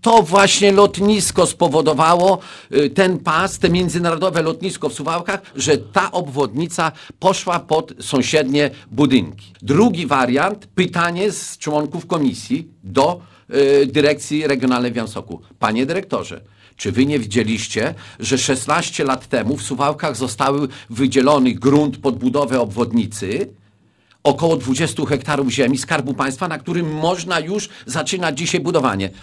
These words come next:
Powzruszali ramionami, nikt nic nie odpowiedział. Ja uważam, że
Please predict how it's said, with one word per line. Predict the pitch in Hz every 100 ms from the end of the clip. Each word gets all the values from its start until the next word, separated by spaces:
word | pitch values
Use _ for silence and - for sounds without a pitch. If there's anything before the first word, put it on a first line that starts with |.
| - -
Powzruszali | 151 147 160 165 156
ramionami, | 170 160 160 151 165 160
nikt | 175 180
nic | 185 202
nie |
odpowiedział. | 202 226 240 160 90 - - _ -
Ja | 107 113 131
uważam, | 147 139 139 147 143
że | 127 120 123